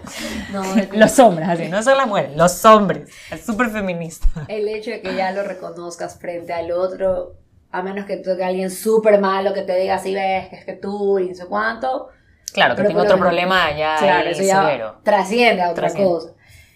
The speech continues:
Speaker 1: Esto que hablabas de la, de la menstruación la semana antes, es algo que le pasa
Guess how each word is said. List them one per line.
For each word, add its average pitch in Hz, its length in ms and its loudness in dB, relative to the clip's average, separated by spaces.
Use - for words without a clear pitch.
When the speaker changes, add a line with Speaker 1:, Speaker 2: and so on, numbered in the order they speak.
Speaker 1:
Esto 208 320 2
que 208 60 4
hablabas 196 400 2
de 202 100 -2
la, 170 520 -6
de 175 120 -2
la 170 80 -4
menstruación 175 680 -4
la 175 100 -6
semana 190 460 -4
antes, 208 580 0
es 170 140 -12
algo 185 240 -6
que 190 80 -6
le 170 80 -4
pasa 175 540 -8